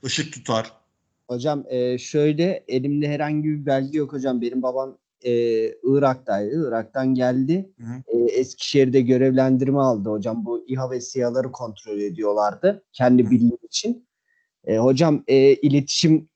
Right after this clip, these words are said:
Speaker 2: sorunu yaşıyorlarmış. Yani İHA'nın coğrafi koşullar yüzünden hocam göremediği bazı kör noktalar varmış. Hani aşağıdaki ekibe herhangi bir görüntü veya iletişim sağlayamıyorlarmış.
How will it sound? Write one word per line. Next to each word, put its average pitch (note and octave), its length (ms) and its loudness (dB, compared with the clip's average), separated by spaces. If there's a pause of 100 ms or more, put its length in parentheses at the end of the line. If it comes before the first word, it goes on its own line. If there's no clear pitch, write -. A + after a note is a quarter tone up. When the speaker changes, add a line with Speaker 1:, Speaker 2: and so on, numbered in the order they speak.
(140)
Speaker 2:
sorunu C#3 400 2
yaşıyorlarmış. A#2 680 0
Yani A#2 200 -4
İHA'nın D3 520 -2 (100)
coğrafi C3+ 520 0
koşullar C3+ 640 -4 (100)
yüzünden C#3 520 -4
hocam D3 300 -2
göremediği C3+ 520 2
bazı C3 320 0
kör C3 180 -4
noktalar C3 520 0
varmış. A#2+ 460 -4 (220)
Hani A#2+ 180 -2
aşağıdaki D3+ 600 2
ekibe E3+ 360 4
herhangi D3+ 340 4
bir D3+ 100 4
görüntü D3 680 0 (320)
veya C3+ 180 2
iletişim C#3 480 -2
sağlayamıyorlarmış. C3 1160 0